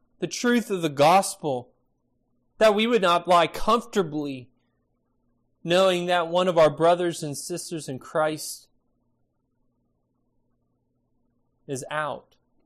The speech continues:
living in falsehood. And Lord God, we pray for those who do not know you. Lord, we pray that you would have mercy upon them, that you would send your Spirit upon them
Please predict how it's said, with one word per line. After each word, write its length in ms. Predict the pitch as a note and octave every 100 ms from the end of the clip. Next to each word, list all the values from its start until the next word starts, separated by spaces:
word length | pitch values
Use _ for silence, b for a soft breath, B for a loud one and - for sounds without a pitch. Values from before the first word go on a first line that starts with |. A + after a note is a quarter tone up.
| _ _ _ - _ _ _
living 560 | C#3+ C#3+ E3 E3 E3 E3
in 440 | C#3+ C3+ C3 C3+ - _ _ _
falsehood. 800 | - - D3 D#3 D#3+ - C3 C3+ _ _ _ _ _ _ _ _ _ _ _ _ _ _ _ _ _ _ _ _ _ _ _ _ _ _ _ _ _ _ _ _ _ _ _ -
And 140 | B2+
Lord 240 | D3+ E3 D3
God, 300 | D3 D3+ C#3
we 100 | D3
pray 300 | - D3+ D3+
for 160 | D3
those 320 | C3+ C#3 C#3+ D3+
who 80 |
do 100 | C#3
not 240 | C3 B2 C3+
know 200 | C3 C3+
you. 340 | C3+ C3 B2+ - _ _ _ _ _ _ _ _
Lord, 280 | D3 D#3+ D#3+
we 100 | C#3+
pray 280 | C#3 D#3+ D#3
that 220 | D3 -
you 80 | D#3+
would 80 | C#3+
have 200 | C3+ C3+
mercy 420 | D3 D#3 - D#3+
upon 400 | C#3 D3 C#3+ C#3
them, 380 | C#3 D3+ D3+ D3+ _ _
that 160 | D3 -
you 60 | F3
would 120 | -
send 220 | F3 D3+
your 100 | C3+
Spirit 460 | - - F3 F3 E3
upon 360 | - D3+ C#3+
them 360 | D3 D#3 D#3